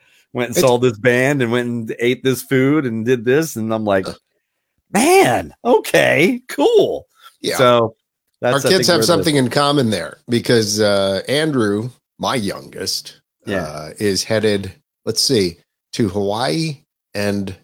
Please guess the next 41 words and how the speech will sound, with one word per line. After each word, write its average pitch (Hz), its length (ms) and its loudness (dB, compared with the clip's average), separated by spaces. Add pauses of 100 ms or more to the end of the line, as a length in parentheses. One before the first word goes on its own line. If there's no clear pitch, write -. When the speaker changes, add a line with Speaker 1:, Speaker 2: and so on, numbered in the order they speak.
(140)
Speaker 2:
Japan. 110 440 -4 (1000)
Speaker 1:
And 196 120 4
then 208 120 4
Japan. 185 420 4
Yeah, 160 300 2 (100)
right. 160 240 2
Speaker 2:
Right. 190 260 2 (200)
Yeah. 196 180 2 (100)
Speaker 1:
Right. 202 240 0
Speaker 2:
That 220 220 -4
could, 165 340 0
because 160 600 2
same 170 260 0
trip. 131 180 4 (580)
Speaker 1:
Yeah. 151 80 4
Speaker 2:
Yeah. 254 40 4
Speaker 1:
Right. 190 200 2 (340)
Seems 143 160 0
Speaker 2:
No, 135 80 6
Speaker 1:
like 101 140 0
a - 20 -8
cool 156 120 0
Speaker 2:
I, - 40 2
Speaker 1:
thing 143 160 -4
Speaker 2:
I 160 40 2
Speaker 1:
to 175 40 4
Speaker 2:
mean, 190 100 6
Speaker 1:
do. 190 60 6
Speaker 2:
there's, - 520 -2
there 214 220 6
is 202 160 4
some 170 200 2
work-related 135 1120 0
stuff 104 640 -4 (240)
in 127 240 0
there. 98 600 -4
Uh, 107 100 -2
Speaker 1:
Right. 113 260 0
Speaker 2:
his 90 180 -6
Speaker 1:
Okay. 110 100 -4
Speaker 2:
wife 110 520 -2